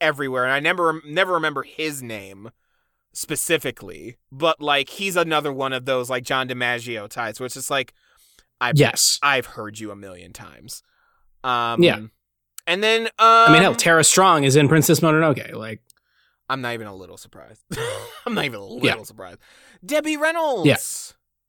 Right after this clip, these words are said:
Speaker 2: Yeah.
Speaker 1: Debbie Reynolds is in this movie, and that was a
Speaker 2: Yeah.
Speaker 1: bittersweet thing. I was like, "Oh, that's, that, that makes sense,"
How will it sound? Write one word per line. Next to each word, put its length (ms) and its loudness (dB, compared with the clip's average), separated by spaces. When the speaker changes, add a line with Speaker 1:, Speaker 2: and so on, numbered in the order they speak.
Speaker 2:
Yeah. 360 6
Speaker 1:
Debbie 240 -10
Reynolds 340 -4
is 140 -8
in 100 -6
this 160 -8
movie, 680 -8
and 160 -10
that 200 -4
was 200 -12
a 20 -4
Speaker 2:
Yeah. 40 -8
Speaker 1:
bittersweet 720 0
thing. 120 -10
I 40 -12
was 80 -14
like, 180 -16
"Oh, 500 -2
that's, 300 -14
that, 180 -10
that 140 -6
makes 280 -6
sense," 540 -10